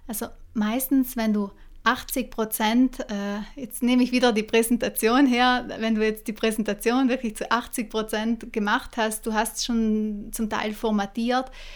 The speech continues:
stell dir die Frage, zahlt es sich da noch aus,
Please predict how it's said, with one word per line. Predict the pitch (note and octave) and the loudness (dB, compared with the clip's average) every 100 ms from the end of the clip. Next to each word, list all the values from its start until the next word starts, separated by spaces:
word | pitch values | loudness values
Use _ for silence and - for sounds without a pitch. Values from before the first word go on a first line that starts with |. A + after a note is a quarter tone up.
| - - - - - | -18 -20 -20 -18 -10
stell | - A#3 E4 | 0 2 2
dir | D#4+ | 2
die | B3+ G#3+ | 0 -4
Frage, | - G#3+ G#3+ G#3 G3 G3 - - - - - - - | -4 -2 -2 -2 -6 -8 -14 -20 -18 -20 -20 -16 -4
zahlt | - - D#4 D4+ | 0 0 0 -4
es | B3 - | -6 -6
sich | C4 - | -6 -6
da | G#3+ G#3+ | -4 0
noch | G#3 G#3 - | -2 -4 -2
aus, | G#3+ C#4+ D#4 - | 0 0 -2 -4